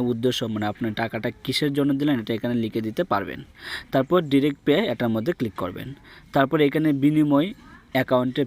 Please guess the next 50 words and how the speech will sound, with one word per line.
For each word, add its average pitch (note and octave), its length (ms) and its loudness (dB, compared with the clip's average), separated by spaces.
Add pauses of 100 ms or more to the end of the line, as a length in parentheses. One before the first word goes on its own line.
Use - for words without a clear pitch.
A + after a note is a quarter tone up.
পিন C3 240 2
নাম্বার C3 240 0 (120)
চাইবে, A2+ 360 2
তো - 120 -4
এখান A2+ 220 -4
থেকে A#2 220 -2
বিনিময় B2 300 2
অ্যাকাউন্টের A#2+ 360 -4
পিন B2+ 180 0
নাম্বার C#3 240 0
দিয়ে F3+ 180 0
সাবমিট C3 380 0
এটার A2+ 220 -2
মধ্যে G#2+ 260 -2
ক্লিক G#2+ 240 -4
করবেন। D#2 260 -8 (520)
তারপর B2+ 280 2
এখানে C#3+ 200 4
একটু C3+ 100 0 (100)
অপেক্ষা C3+ 300 0 (100)
করবেন। C3 260 2 (160)
তারপর C#3 280 4 (180)
এখানে C#3+ 240 2 (100)
আপনার C#3+ 220 2 (520)
একটি A#2+ 200 0
ওটিপি C3 260 0 (100)
কোড D3 140 2 (100)
বসাতে C3+ 400 2
হবে, B2 180 2 (100)
তো - 120 0
আপনার B2 240 -2
সিমের C3 280 2
মধ্যে B2+ 180 0
একটি B2+ 160 2
ওটিপি B2+ 240 0 (100)
কোড D#3 220 2
পাঠানো D3+ 340 2
হবে, D3 220 0
ওই A#2+ 120 -2
কোডটি B2+ 260 -2
এখানে D3+ 180 -2 (140)
বসিয়ে A2 320 -2
দেবেন। G#2 200 -6 (120)
দেওয়ার B2 240 2
পর D3+ 180 2
এখানে A#2+ 220 -2
একটু B2 100 -4 (100)
অপেক্ষা C3+ 360 -4
করবেন। D3 240 0 (460)
তারপর C3+ 220 2